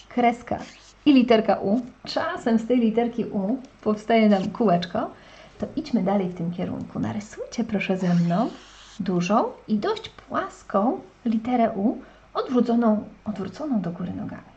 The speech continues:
O ile można powiedzieć, że litera ma nogi.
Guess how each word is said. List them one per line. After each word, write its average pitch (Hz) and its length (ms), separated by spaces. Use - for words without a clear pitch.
O 180 80
ile 196 180
można 214 260
powiedzieć, 214 500
że 208 120
litera 202 340
ma 196 100
nogi. 214 320